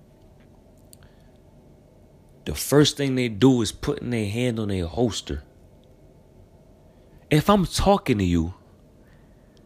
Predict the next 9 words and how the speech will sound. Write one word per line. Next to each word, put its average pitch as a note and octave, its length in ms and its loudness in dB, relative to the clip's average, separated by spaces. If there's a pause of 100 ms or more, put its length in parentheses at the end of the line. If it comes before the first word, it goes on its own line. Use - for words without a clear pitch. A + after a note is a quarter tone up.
(1300)
what G3 180 6
makes G3 340 2
you F3 120 -2
think F3+ 340 4
your C#3+ 220 2
holster B2+ 580 0
or G2 140 0
your C#3 220 -2
gun B2 520 4